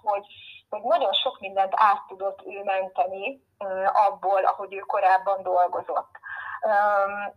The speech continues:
nem csak a, a, a, a, a szak-,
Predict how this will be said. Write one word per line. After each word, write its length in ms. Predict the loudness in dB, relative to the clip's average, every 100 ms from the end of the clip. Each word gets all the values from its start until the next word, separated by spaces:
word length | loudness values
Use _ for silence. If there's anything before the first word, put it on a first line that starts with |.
| _
nem 260 | 2 2 4
csak 220 | 0 6
a, 300 | 8 10 10 6
a, 480 | 2 4 6 8 6
a, 320 | 6 4 2 -6
a, 220 | -2 2 2 -2
a 120 | -10 -8
szak-, 260 | -2 -2 -2